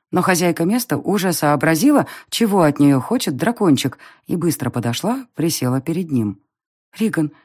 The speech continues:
сейчас ты станешь чистым, и тогда я посижу с тобой». Он снова зашипел, но на этот раз коротко, после чего дыхание его резко изменилось, зачастило, глазища озлились. Он отвернулся, скривив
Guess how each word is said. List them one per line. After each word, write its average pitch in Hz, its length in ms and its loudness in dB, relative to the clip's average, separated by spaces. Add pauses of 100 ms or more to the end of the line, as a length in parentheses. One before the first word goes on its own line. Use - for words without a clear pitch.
сейчас 285 400 -4
ты 220 120 -4
станешь 143 380 0
чистым, 220 460 -6 (240)
и 196 80 -4
тогда 247 460 0
я 190 120 -2
посижу 190 400 -2
с - 80 -6
тобой». 104 380 -8 (460)
Он 160 120 4
снова 147 380 0
зашипел, 147 600 -4 (320)
но 156 180 4
на 147 180 6
этот 180 300 0
раз 120 200 -2
коротко, 135 540 -2 (360)
после 180 260 -2
чего 220 300 2
дыхание 175 640 2
его 165 240 0
резко 160 320 0
изменилось, 147 800 2 (220)
зачастило, 156 920 -2
глазища 123 720 -2
озлились. 143 680 -4 (440)
Он 147 140 4
отвернулся, 156 680 0
скривив 156 480 0